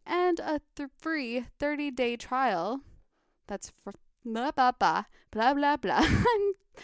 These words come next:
a little tongue-tied, but again, that's thrivemarket dot com forward slash your own magic. And there's that. So where did I leave off?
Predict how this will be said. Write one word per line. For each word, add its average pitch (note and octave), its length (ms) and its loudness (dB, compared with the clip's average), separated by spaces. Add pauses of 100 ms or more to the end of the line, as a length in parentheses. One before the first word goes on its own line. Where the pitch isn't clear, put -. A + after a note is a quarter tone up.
(200)
a C#4+ 60 -4
little C#4+ 180 -4
tongue-tied, C4+ 640 0
but A3+ 120 -6
again, C4 520 -2
that's A#3 280 0 (160)
thrivemarket A3+ 720 -2
dot G3 240 -2
com F#3+ 320 -8 (260)
forward A#3+ 440 -4
slash A3+ 440 -4
your F#3+ 640 -6
own F3 460 -6 (120)
magic. - 840 -12 (500)
And F#3+ 240 -6
there's F3+ 300 -4
that. - 280 -12
So F#3 320 -6
where F#3+ 420 -2
did G3 200 -8
I - 220 -6
leave - 320 -12 (120)
off? - 300 -6